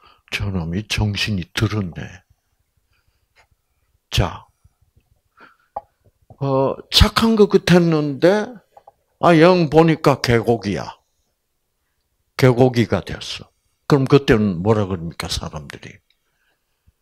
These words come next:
"저 자식이 정신이 나갔어." 우리, 우리는 조상 때부터 그런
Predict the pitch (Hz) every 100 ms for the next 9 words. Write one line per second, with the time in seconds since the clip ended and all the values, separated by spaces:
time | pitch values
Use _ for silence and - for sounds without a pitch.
0 | _ - - - 98 92 92 92 90 -
1 | 98 101 - 95 73 71 69 - - -
2 | - - _ _ _ _ _ _ _ _
3 | _ _ 143 143 147 _ _ _ _ _
4 | _ _ _ - - - _ _ _ 131
5 | 156 151 - 139 156 151 135 165 151 123
6 | 131 147 131 127 - - 147 165 - -
7 | - - _ - 139 135 98 156 214